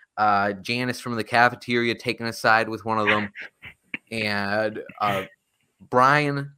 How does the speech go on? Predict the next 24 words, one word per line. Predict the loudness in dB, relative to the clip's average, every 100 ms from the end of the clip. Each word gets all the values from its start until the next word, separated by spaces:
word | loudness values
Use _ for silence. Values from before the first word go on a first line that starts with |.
| _ _
was | -4 2
not | 2 2
gonna | -2
make | -4 -6
the |
move | -6 -4 -4 -6 _ _ _
for | 0 0 -2 -8 _ _
Will | -18 -6 -4 -4
Fuller. | -6 -4 -2 -4 _
The | -8
Texans | -2 -2 -4 -10 0
were | 2
asking | 2 0 -10 -8
for | -6 -6
a |
second | -4 -6 -4
round | -6 0
draft | 4 4 4
pick, | -4 -6 _ -20 _ -8
and | -4 -2 -4 -6 -4
Matt | -4 -4
LaFleur | -4 -4 -2
was | -2 -2
like, | -2 -4